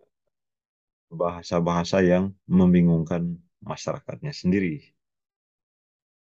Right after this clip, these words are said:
Ya, baik, terima kasih. Saya mohon maaf atas kekurangan dari video ini dan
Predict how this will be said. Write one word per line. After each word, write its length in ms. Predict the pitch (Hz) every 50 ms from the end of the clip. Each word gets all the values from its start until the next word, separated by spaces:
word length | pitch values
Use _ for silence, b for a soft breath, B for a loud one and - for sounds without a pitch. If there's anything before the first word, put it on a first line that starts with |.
| _ _ _ _ -
Ya, 160 | - 82 80
baik, 320 | 78 82 90 92 90 - -
terima 240 | 87 85 85 82
kasih. 480 | - 92 - - 113 123 131 135 - _ _ _ _ _ _ _ _ _ _ _ _
Saya 320 | _ - - 92 92 92 92
mohon 160 | 90 90 90
maaf 320 | 87 85 - 101 95 -
atas 240 | - - - 90 -
kekurangan 560 | - 87 85 - 92 90 92 87 85 82 82
dari 160 | 80 80 80
video 320 | 78 - 85 85 85 78 76
ini 320 | 76 85 98 117 131 123 - _ _ _ _ _ _ _ _ _ _ _ _ _ _ _ _ _ -
dan 460 | - 85 87 90 90 87 90 90 90